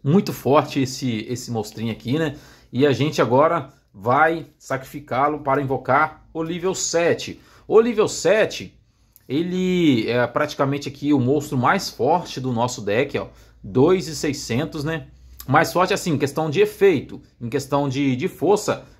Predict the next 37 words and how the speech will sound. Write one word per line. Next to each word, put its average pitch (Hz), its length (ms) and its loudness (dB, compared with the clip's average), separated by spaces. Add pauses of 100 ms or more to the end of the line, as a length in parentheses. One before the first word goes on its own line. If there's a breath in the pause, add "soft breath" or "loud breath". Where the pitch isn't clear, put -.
o 117 100 -6
mais 151 260 0
forte 165 440 0
é 160 60 6
o 170 120 4
Doom 160 240 -2
doze, 139 400 0
que - 100 -16
está 123 220 -2
aqui, 131 260 -4
que 151 60 -2
a 131 40 0
gente 143 160 -4
vai 147 100 -2
mostrar 143 300 0
já 156 140 2
já 147 140 2
pra 160 120 -4
vocês, 147 460 -2
ó. 85 120 -8 (400 soft breath)
Vamos 214 280 2
lá. 139 380 2 (400)
Se - 160 0
este 240 180 4
card 226 260 2
for 220 100 -2
invocado 196 420 -2
por 180 60 -14
invocação 180 300 -6
especial 135 500 -2
pelo 139 160 2
efeito 131 360 0
de 113 80 -6
inseto 117 360 -2
supremo, 196 680 0 (240 loud breath)
nível 104 260 -2
cinco, 202 640 -4